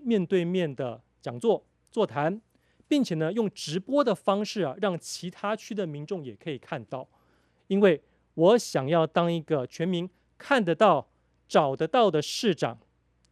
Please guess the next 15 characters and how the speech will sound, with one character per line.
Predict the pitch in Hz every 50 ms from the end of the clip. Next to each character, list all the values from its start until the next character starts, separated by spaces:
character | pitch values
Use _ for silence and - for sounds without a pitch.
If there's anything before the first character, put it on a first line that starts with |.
| _ _ -
并 | - 285 226
且 | - 165 127 113 - _ _ _ _ _ _ _
透 | - 254 233
过 | 202 208
这 | - -
样 | 202 165
的 | 147
方 | - - 165 180
式， | 175 - 170 135 117 - _ _ _ _ _ _ _ _ _
让 | 196 196 170 143 143 _
所 | - - - - 180 208 233
有 | 202 160
的 | 139 131
民 | 123 127 131 143
众 | 151 208 180 131 -